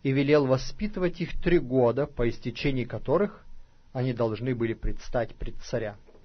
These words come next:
Между ними были из сынов Иудиных Даниил, Анания, Мисаил и Азария. И переименовал их начальник евнухов,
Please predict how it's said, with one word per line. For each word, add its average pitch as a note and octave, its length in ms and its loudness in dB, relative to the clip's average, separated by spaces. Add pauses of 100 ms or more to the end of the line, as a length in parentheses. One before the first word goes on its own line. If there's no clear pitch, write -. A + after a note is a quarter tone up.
(1400)
Между G3+ 280 2
ними F#3+ 280 2
были C3+ 300 2
из B2+ 180 0
сынов C#3+ 380 0
Иудиных C3 680 0
Даниил, C3+ 720 0 (540)
Анания, B2 760 -2 (420)
Мисаил B2 760 -2 (100)
и C3+ 80 0
Азария. A2+ 640 2 (1400)
И B2 180 0
переименовал C#3+ 880 4
их - 160 -4
начальник A#2+ 560 -2
евнухов, B2+ 600 -2